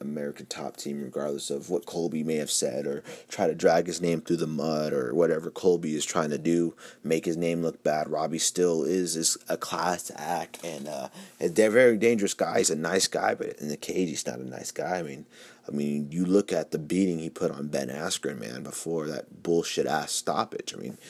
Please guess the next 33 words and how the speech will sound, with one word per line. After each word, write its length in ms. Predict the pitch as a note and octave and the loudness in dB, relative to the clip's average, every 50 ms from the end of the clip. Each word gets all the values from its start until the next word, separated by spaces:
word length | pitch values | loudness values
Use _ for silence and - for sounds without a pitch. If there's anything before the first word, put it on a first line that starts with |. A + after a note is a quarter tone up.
| - - - - | -20 -18 -6 0
that 240 | - F#2+ G#2+ E2 C2+ | 2 4 4 4 4
was 120 | D#2+ E2 | 2 0
a 40 | D#2 | -2
bullshit-ass 680 | C2 - C#2+ D2+ E2 - - - E2+ D#2 D2+ E2+ - | -2 2 4 4 4 2 2 -2 -2 0 -2 -4 -6
stoppage. 500 | - - - - G#2 G#2+ - - - - - | -4 -4 -2 -2 -2 -2 -2 -4 -10 -10 -10
I 60 | - | -12
mean, 120 | - G1+ | -12 -10
I'm 100 | C2+ D#2 | -10 -8
still, 500 | - - - - D#2+ E2 E2+ E2+ F2 F2 - - - - - - - | -8 -8 -4 0 2 4 4 4 2 -2 -6 -14 -20 -20 -20 -8 -2
I 120 | - B2 | 2 2
don't 200 | D3 D#3 E3 E3+ | 4 4 2 2
agree 180 | D#3+ D3+ D#3+ F#3 | 0 -2 -2 -2
with 160 | F#3+ - - | -2 -4 -6
it. 60 | - - | -8 -6
I'm 160 | - D2+ F#2+ A#2 | -6 -4 -4 -2
not 140 | C3+ D#3+ | -2 -4
a 40 | E3+ | -4
fan 300 | - - - D#2+ D2+ D2 | -6 -6 -6 -6 -8 -8
of 120 | D#2 E2+ F#2+ | -8 -8 -8
it. 200 | - - - - _ _ _ - | -8 -10 -12 -16 _ _ _ -4
I 100 | - F#2+ | -2 0
don't, 140 | G2 G#2+ - - | 0 0 0 2
I'm 160 | G2+ G2+ G2+ | 2 2 4
not 220 | G2 G#2 A2 - | 2 2 0 -2
convinced 340 | - B2+ G#2 F#2+ F#2 F2+ - | -4 -4 -2 -2 -2 -2 0
that 140 | - E2+ D#2 | -2 0 0
Ben 260 | F2 D#2 B1+ C2 D2 | 0 0 0 0 -2
won. 360 | D2+ C2+ A#1 A#1 - G2+ B2 - _ _ _ _ _ _ _ _ _ _ _ _ _ _ _ _ | -2 -4 -4 -4 -6 -8 -10 -12 _ _ _ _ _ _ _ _ _ _ _ _ _ _ _ _
He 140 | - G#2+ A2 | 2 4 4
has, 280 | G#2+ G#2+ G2+ - - - | 6 6 4 2 0 0
he, 220 | - A2+ G#2+ G#2 - | 0 2 2 2 2
he 100 | - A2 | 2 2
essentially 1000 | G#2 G2 F2+ F#2+ G#2 G#2 G2+ - - A2+ A#2 B2+ C3 - F2+ F#2+ F#2+ G2 G2+ | 2 4 4 4 4 4 2 2 2 2 2 2 2 2 2 2 2 2 0